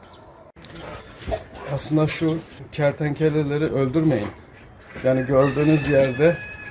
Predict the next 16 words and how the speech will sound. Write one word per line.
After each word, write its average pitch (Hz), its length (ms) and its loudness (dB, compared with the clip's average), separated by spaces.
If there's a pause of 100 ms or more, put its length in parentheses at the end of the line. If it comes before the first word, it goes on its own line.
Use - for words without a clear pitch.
(920)
onları 143 640 4
rahat 143 300 0
bırakmanızda 127 600 2
yarar 143 340 4
var. 110 160 -2 (100)
Çünkü 127 360 -4 (640)
inanın 143 340 2
bana, 123 240 0 (1080)
bu 123 80 -16
kertenkeleler 127 840 -2 (1000)
çok 156 320 2
çok 143 200 -6 (120)
ama 127 220 -2
çok 147 200 -6
faydalı 127 420 -2
hayvanlar. 107 480 -2